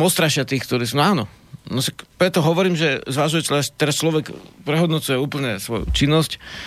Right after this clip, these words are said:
Ináč nie je pre mňa až také výhodné vystupovať ako nejaký predstaviteľ nejakého duchovna. Pre mňa je o-, osobne najlepšie vystupovať ako hudobník, spisovateľ a vlastne, dajme tomu, prírodný filozof. Časlav Fajka. Vlastne to mi úplne stačí, hej.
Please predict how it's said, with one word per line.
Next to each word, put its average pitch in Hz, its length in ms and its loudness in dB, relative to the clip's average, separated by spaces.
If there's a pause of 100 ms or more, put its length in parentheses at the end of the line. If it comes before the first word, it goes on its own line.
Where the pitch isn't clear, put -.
(800)
Ináč 151 240 2
nie 208 160 4
je 131 80 0
pre 143 160 -2
mňa 135 80 0
až 123 160 -4
také 127 160 -4
výhodné 135 320 0
vystupovať 120 560 0
ako 120 160 -2
nejaký 113 240 -2
predstaviteľ 110 640 0
nejakého 104 320 -2
duchovna. 107 400 0
Pre 190 80 4
mňa 208 180 2
je 123 140 0 (160)
o-, 123 160 -4 (160)
osobne 131 480 0
najlepšie 117 640 -2
vystupovať 95 640 -4
ako 50 160 -6 (400)
hudobník, 139 560 0 (400)
spisovateľ 127 720 0
a - 200 -4 (120)
vlastne, 90 400 -8
dajme 107 320 0
tomu, 95 240 -2
prírodný 110 320 0
filozof. 151 480 0 (320)
Časlav 160 320 -2
Fajka. - 320 2 (480)
Vlastne 135 320 -2
to 156 80 0
mi 156 80 0
úplne 151 320 0
stačí, 131 400 0
hej. 107 240 -4